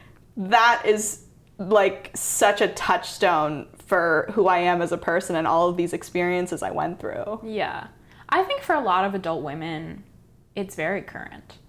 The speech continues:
Speaker 1: Mm-hmm.
Speaker 2: Whereas, like, I look back and I'm like, "Oof." Like, I, I remember it. I, I do think that, like, if you never date it in real life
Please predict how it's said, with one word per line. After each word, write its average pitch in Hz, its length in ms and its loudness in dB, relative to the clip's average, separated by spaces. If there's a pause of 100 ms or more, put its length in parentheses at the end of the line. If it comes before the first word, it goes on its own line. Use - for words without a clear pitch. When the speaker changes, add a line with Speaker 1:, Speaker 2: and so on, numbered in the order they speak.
(120)
Speaker 1:
Mm-hmm. 208 280 -2 (240)
Speaker 2:
Whereas, 214 260 0
like, 202 180 0
I 196 160 2
look 196 220 -4
back 175 300 -2
and 175 80 -4
I'm 160 140 -4
like, 151 220 -4
"Oof." 214 220 -4 (400)
Like, 208 160 -2
I, 170 380 -2 (1000)
I 196 60 0
remember 190 420 -2
it. 240 120 2
I, 220 180 -2 (120)
I 247 80 0
do 240 380 -4
think 185 400 -10
that, 165 320 -2 (200)
like, 156 420 -6 (640)
if 196 220 -6
you 214 120 -2
never 214 320 0
date 151 320 -4
it 175 180 -2
in 175 140 -10
real 170 220 -6
life 139 440 -4